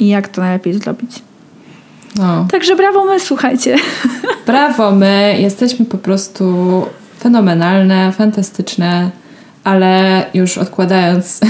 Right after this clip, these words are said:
Speaker 2: <laughs>
Speaker 1: Przepraszam,
Speaker 2: ten
Speaker 1: chcieliście pozytywny odcinek, to macie.
Speaker 2: <laughs> Tak, już odkładając to po prostu ten samozachwyt, to jesteśmy bardzo szczęśliwe, że robimy ten podcast i myślę, że na tym możemy zakończyć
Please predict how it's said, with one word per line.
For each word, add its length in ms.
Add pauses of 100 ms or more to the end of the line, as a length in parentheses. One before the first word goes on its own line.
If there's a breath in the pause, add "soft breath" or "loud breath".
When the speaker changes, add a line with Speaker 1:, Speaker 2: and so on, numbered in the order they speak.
(140)
Speaker 2:
<laughs> 400
Speaker 1:
Przepraszam, 200
Speaker 2:
ten 100
Speaker 1:
chcieliście 280
pozytywny 440
odcinek, 380
to 140
macie. 340
Speaker 2:
<laughs> 420
Tak, 240 (360 loud breath)
już 220
odkładając 680
to 100
po 120
prostu 440
ten 200
samozachwyt, 1000
to 920
jesteśmy 360
bardzo 240
szczęśliwe, 500
że 140
robimy 320
ten 200
podcast 580
i 240
myślę, 260
że 100
na 60
tym 160
możemy 380
zakończyć 720